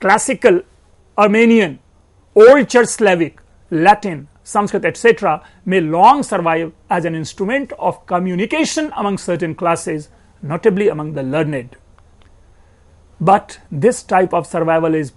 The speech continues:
purely artificial because the language in question is rigidly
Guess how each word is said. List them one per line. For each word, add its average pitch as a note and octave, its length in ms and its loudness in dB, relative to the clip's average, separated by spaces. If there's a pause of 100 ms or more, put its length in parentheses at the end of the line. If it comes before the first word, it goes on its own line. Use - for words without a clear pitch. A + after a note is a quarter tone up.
purely F#3+ 440 0
artificial D3+ 800 -4
because D3+ 420 -6
the C#3 120 -6
language F#3+ 460 2
in F3 220 -6
question E3 420 -4
is C#3+ 220 -6
rigidly B3+ 480 4